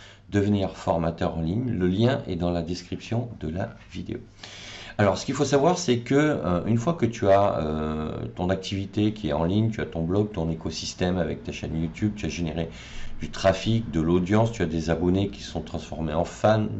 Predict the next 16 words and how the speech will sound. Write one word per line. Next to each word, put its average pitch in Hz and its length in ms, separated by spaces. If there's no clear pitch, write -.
qui - 100
sont - 120
inscrits - 360
donc 85 240
sur - 180
tes 82 140
listes 90 360
d'autorebondeurs, 80 1300
et 76 80
à 76 80
partir - 320
de 82 100
là, 87 140
tu - 120
peux - 140
communiquer 85 720